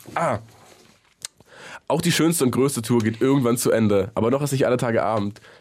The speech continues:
Bis an die Zähne bewaffnet mit Bock verkünden wir hiermit die allerletzten Dates der <clears throat> Tour. Im Sommer wird's noch mal einen finalen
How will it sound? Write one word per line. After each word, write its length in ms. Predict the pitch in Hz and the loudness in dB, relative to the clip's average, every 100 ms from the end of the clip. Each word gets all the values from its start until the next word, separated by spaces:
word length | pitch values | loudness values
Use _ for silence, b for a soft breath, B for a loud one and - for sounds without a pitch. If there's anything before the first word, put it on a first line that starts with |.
| B | B
Bis 120 | 135 | -2
an 100 | 135 | 0
die 60 | 131 | 0
Zähne 240 | - 139 | 0 0
bewaffnet 460 | 131 117 131 131 123 | 0 0 0 -2 -2
mit 220 | 123 113 | -2 -2
Bock 240 | 147 143 - | -4 -4 -4
verkünden 400 | 131 - 139 123 | -6 -2 -2 2
wir 80 | 131 | 2
hiermit 280 | 139 131 | 2 2
die 100 | 117 | 2
allerletzten 500 | 117 127 120 - 117 | 2 2 2 0 0
Dates 420 | 104 104 101 - - | 2 2 2 -2 -2
der 320 | 107 113 - _ - - - | 2 2 0 _ -8 -8 -6
<clears throat> 380 | - 143 - - | -4 -4 -4 -2
Tour. 360 | 110 95 - - _ _ _ _ _ B B B B | 2 2 0 -6 _ _ _ _ _ B B B B
Im 100 | 113 | 0
Sommer 220 | 113 135 127 | 2 2 2
wird's 120 | 120 | 0
noch 100 | 123 | 0
mal 100 | 131 | 0
einen 100 | 117 | 0
finalen 460 | 113 113 117 127 | 2 2 2 0